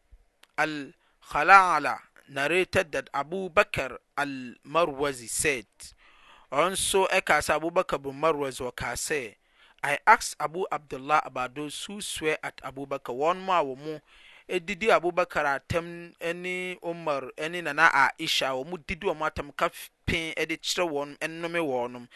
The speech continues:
ɛho asɛm ɛne he said, ɛhɔ a na ɔka sɛ, "I don't see such a person being a Muslim." Ɛhɔ a na ɔka sɛ, "Minhu sɛ saa nkurɔfoɔ wɔn mu yɛ Muslimifoɔ."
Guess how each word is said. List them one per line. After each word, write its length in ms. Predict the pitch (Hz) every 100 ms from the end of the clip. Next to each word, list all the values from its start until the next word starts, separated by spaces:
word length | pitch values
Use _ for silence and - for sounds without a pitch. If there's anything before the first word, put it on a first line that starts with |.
| - - -
ɛho 120 | 147
asɛm 480 | 156 151 - 127 120
ɛne 160 | 143 135
he 160 | 131
said, 240 | 120 - 131
ɛhɔ 220 | 131 151
a 40 |
na 120 | 147 117
ɔka 200 | 127 120
sɛ, 120 | -
"I 180 | - 135
don't 240 | 151 202 196
see 300 | - 156 147
such 360 | - 139 - -
a 60 |
person 500 | - 131 120 - 120 113
being 200 | 131 131
a 40 | 113
Muslim." 400 | 110 - 95 82 - _ _ _ - - _ -
Ɛhɔ 280 | 120 143 165
a 20 |
na 140 | 143
ɔka 200 | 127 139
sɛ, 180 | 131 131 127
"Minhu 420 | 127 127 127 185
sɛ 200 | 175 123
saa 220 | 139 147
nkurɔfoɔ 400 | 127 - 131 113
wɔn 20 |
mu 120 | 123 139
yɛ 120 | 117
Muslimifoɔ." 640 | 113 - 120 131 - -